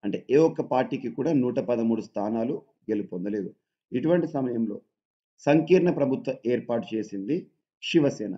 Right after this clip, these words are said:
శివసేన, కాంగ్రెస్, ఎన్సీపీ ముగ్గురు కలిసి మహారాష్ట్రలో సంకీర్ణ ప్రభుత్వాన్ని ఏర్పాటు చేశారు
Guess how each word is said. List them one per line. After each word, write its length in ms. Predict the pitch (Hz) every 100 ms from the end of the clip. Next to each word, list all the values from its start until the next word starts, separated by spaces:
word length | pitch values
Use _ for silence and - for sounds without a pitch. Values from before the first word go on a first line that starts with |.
| -
శివసేన, 640 | 113 123 127 131 151 160 - _
కాంగ్రెస్, 440 | 107 113 120 156 - _ 120
ఎన్సీపీ 420 | 123 120 - 101
ముగ్గురు 420 | 101 110 127 170
కలిసి 460 | 131 110 - 98 - _ _ _ -
మహారాష్ట్రలో 720 | 113 123 147 143 131 117 113
సంకీర్ణ 460 | - 107 113 139 127
ప్రభుత్వాన్ని 520 | 120 113 113 113 110
ఏర్పాటు 380 | 110 110 - 107
చేశారు 340 | - 117